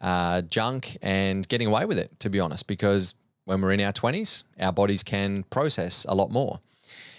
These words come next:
Uh, moving through from mid-twenties to before having kids was a phase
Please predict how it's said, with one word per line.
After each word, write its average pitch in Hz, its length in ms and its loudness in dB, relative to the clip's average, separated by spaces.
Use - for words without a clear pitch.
Uh, 98 480 2
moving 117 380 2
through 113 320 2
from 104 580 0
mid-twenties 117 640 2
to 104 420 2
before 104 420 2
having 104 280 0
kids 135 340 0
was 107 140 -2
a 104 40 0
phase 107 560 2